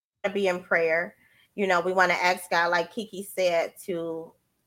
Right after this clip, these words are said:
give us that type of mindset, renew our mind, and, um,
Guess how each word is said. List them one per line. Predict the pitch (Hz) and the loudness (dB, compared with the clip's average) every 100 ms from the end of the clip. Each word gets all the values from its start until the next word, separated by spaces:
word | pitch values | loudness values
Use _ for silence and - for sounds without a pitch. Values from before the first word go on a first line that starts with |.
| _ _ 175 | _ _ 0
give | 196 190 | 2 4
us | 180 175 | 2 2
that | 170 160 | -2 2
type | 180 165 | 2 2
of | 156 | -2
mindset, | 165 160 175 180 180 - 156 143 | 0 2 4 0 -4 -4 -4 -4
renew | 160 170 180 | -6 -2 2
our | 170 160 | 4 2
mind, | 165 170 170 151 160 - _ _ _ _ - | 2 2 2 0 -6 -12 _ _ _ _ -4
and, | 170 165 160 - | 0 0 0 -2
um, | 165 160 160 160 | -2 -2 -4 -10